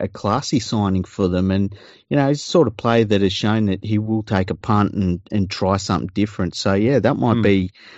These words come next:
Speaker 1: somewhere where he's eyeing off. I, I,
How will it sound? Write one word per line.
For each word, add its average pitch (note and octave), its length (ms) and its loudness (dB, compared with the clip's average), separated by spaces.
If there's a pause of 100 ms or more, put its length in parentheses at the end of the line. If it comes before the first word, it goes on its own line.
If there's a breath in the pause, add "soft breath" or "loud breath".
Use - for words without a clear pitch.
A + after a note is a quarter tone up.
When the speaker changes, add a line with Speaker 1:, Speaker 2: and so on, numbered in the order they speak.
(160 loud breath)
Speaker 1:
somewhere G2 460 -2
where F#2+ 160 0
he's F2+ 220 -2 (120)
eyeing F#2 360 -2
off. E2+ 420 -8
I, F2+ 120 -2 (200)
I, A#2+ 60 -8